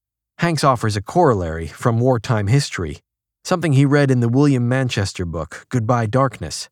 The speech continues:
how General MacArthur, aware of huge pockets of Japanese forces and arms on various Pacific islands,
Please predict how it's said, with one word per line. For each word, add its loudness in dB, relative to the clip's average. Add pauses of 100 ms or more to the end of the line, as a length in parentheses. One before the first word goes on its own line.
(480)
how 0
General 0
MacArthur, -2 (340)
aware 2
of -4
huge -2
pockets -4
of -6
Japanese -2
forces -4
and -4
arms 0
on -2
various -2
Pacific -4
islands, -4